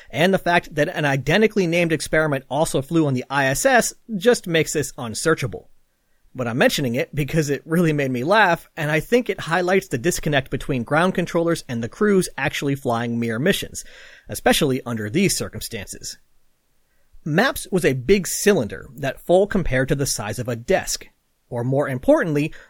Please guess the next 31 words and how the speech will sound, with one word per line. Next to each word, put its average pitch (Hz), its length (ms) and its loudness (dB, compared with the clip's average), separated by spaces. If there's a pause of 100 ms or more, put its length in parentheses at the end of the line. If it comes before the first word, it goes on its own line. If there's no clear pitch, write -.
(100)
it 208 140 0
was 170 240 2
barely 240 720 4
smaller 160 500 2
than 135 160 0
the 131 100 -2
passageway 117 600 -2
between 135 380 -4
station 120 420 -6
modules, - 540 0 (560)
if 131 320 -4
there 151 140 2
were 147 160 2
no 110 220 -2
cables 175 540 0
in 101 80 -8
the 98 80 -12
way. 98 300 -14 (800)
Clearly, 254 440 2
engineers 165 420 2
on 151 80 -2
the 127 80 0
ground 156 400 2
had 139 180 0
just 131 300 -4
dug 131 240 0
up 160 140 2
the 131 100 -6
specifications 143 800 -2
for 120 140 -4
Mir, 165 380 4